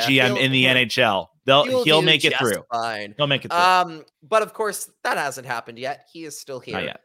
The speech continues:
Speaker 2: uh, and answering questions. Um, and I guess that's kinda just the place we'll wrap it up here, is talking about what he, s-, just the things he talked about. Well, the
Speaker 1: Yeah.
Speaker 2: funniest part, so here's the funny thing, right?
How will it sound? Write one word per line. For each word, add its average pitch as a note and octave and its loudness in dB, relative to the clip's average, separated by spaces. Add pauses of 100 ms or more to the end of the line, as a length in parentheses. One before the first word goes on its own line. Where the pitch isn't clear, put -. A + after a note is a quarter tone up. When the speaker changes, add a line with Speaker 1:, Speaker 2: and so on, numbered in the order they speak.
(120)
Speaker 2:
uh, B2+ -2
and B2+ -10
answering A#2 -10
questions. B2+ -12 (260)
Um, D#3+ 2 (220)
and E3 -8 (140)
I D#3 -4
guess F3+ -6
that's D#3+ -8
kinda C#3+ -6
just B2 -16
the - -20
place B2+ -10
we'll A#2 -10
wrap A2 -8
it A2+ -10
up - -6
here, A#2+ -12
is G#2+ -12
talking A#2 -8
about G#2 -8
what A2 -8
he, A2 -20 (240)
s-, - -20
just - -14
the - -20
things C3 -12
he B2 -20
talked C3 -6
about. B2+ -6 (280)
Well, E3+ -4
the B2+ 4
Speaker 1:
Yeah. D3+ 2
Speaker 2:
funniest B3+ -2
part, F#3 0
so F#3 -4
here's A#3 -6
the - -6
funny C#3 -8
thing, F#2+ -16
right? F2+ -12